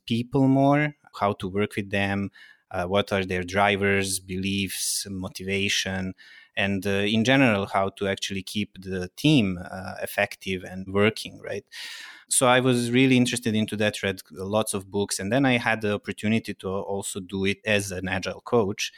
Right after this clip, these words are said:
I joined a startup, and their, uh, idea was to actually switch from old school waterfall to agile methodologies. And that is where I really got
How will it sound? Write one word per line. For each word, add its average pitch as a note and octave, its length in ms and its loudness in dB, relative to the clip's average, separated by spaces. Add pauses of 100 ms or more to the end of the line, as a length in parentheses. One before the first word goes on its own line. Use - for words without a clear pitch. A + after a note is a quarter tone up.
(420)
I G#2 120 0
joined G#2 340 4
a G2 40 2
startup, G2+ 680 2 (200)
and F#2 440 -4
their, G2+ 460 2 (540)
uh, F#2+ 220 -2
idea A2+ 420 4
was G2+ 300 0
to G2+ 140 -4
actually F#2+ 300 -4
switch B2 380 0
from F#2+ 640 -2
old G2+ 240 -2
school G2 300 -6
waterfall F#2+ 760 -6
to F#2+ 140 -8
agile A2+ 320 2
methodologies. F#2+ 720 -4
And G2 140 -6
that G#2 200 0
is G2 140 -2
where F#2+ 180 0
I F#2+ 120 -2
really G2 460 -2
got F#2 400 -4